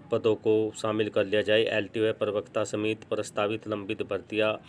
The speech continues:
आचार संहिता लागू होने के पहले पूरी होने की संभावना होनी नगण्य है, जिससे युवाओं में एपीएस के तीन सौ अट्ठाईस पदों के लिए उन्नीस से आवेदन। अपर निजी सचिव, एपीएस के तीन सौ अट्ठाईस पदों पर भर्ती प्रक्रिया शुरू होने जा रही है। उत्तर प्रदेश लोक सेवा आयोग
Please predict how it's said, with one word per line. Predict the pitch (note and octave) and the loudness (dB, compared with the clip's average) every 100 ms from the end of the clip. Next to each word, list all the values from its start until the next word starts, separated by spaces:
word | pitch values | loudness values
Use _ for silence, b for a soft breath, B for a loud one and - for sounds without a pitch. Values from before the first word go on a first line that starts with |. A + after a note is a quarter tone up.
| B B A2+ | B B -4
आचार | A2+ A2 A2 | 0 2 0
संहिता | - G2 A2 | 0 0 0
लागू | G#2+ G#2 G#2 | 0 0 0
होने | G2+ G2 | -2 -4
के | G2+ | -4
पहले | A2 G2 G2 | -2 -2 -2
पूरी | G#2 G#2+ G#2 | -4 -4 -4
होने | G2+ G2 | -4 -4
की | G2 | -6
संभावना | G#2 G#2 F#2 F#2 F#2+ G#2 G#2+ - B B B - | -4 -6 -4 -4 -4 -2 -2 -4 B B B -4
होनी | A2 A2 G#2+ A#2 | -2 -2 -4 -4
नगण्य | A2 G#2+ A2 A2 A2 G#2 - - | 0 0 0 2 2 0 -8 -18
है, | - G2+ A#2 | -6 0 0
जिससे | G#2 G#2 - B2 A#2+ - B B - | 0 -8 -2 0 0 -2 B B -8
युवाओं | A2 A#2 A2+ | 0 4 4
में | A2 A#2 A2+ | 6 4 6
एपीएस | B2+ B2 A#2+ A#2 - | 4 8 8 8 6
के | B2+ | 2
तीन | B2 A#2+ A#2 A2+ | 2 2 0 4
सौ | B2 | 2
अट्ठाईस | G#2+ A2 G#2+ | 2 2 2
पदों | - A2+ A2 | 2 2 4
के | A#2 | 2
लिए | G#2+ A#2 | 2 2
उन्नीस | A2+ A2 A2 G#2+ | 2 2 0 4
से | A#2+ | 6
आवेदन। | G#2 G2 G2+ G2+ | 6 4 2 0
अपर | G#2+ A#2 | 2 2
निजी | A2 G#2+ A2+ | 2 -2 -2
सचिव, | A2+ - A2 A2+ A2+ B B B - | -4 -2 0 0 -2 B B B 0
एपीएस | A#2 A#2 A2+ A2 - | 2 4 4 4 4
के | A2 | 0
तीन | - A2 | 4 2
सौ | G#2+ | 2
अट्ठाईस | A2+ A2 G#2 | 0 4 2
पदों | - A2 G#2+ | 2 2 2
पर | A2+ G2 | 2 2
भर्ती | G2 | 0
प्रक्रिया | G#2+ G#2+ G#2 G#2 G#2+ | 0 0 0 4 2
शुरू | G#2 G#2+ | 2 0
होने | G2 F#2+ | 2 0
जा | G2+ G2 | 2 2
रही | G2 | 2
है। | G#2+ | -2
उत्तर | - G#2+ | -2 -2
प्रदेश | - - G#2+ - | 0 0 0 2
लोक | G#2+ G2+ | 0 0
सेवा | G#2+ G#2 | 2 4
आयोग | G2+ G2+ G#2+ | 4 4 2